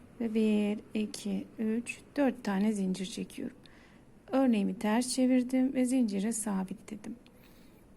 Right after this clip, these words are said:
Bir, iki zincir çekiyorum. Hemen doğru tarafı çevirdim.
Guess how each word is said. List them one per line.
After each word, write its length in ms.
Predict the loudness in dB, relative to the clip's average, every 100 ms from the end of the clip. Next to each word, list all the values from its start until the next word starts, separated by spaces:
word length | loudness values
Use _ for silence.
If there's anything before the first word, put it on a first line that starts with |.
| -20 -20 -20 -8
Bir, 480 | 0 4 6 4 2
iki 280 | -2 2 2
zincir 400 | 4 4 2 0
çekiyorum. 840 | -2 -6 -6 -2 0 2 2 0 -6 -20 -20 -8
Hemen 380 | 0 2 4 4
doğru 260 | 4 2 -2
tarafı 300 | -4 -4 -8
çevirdim. 500 | -8 -6 -8 -10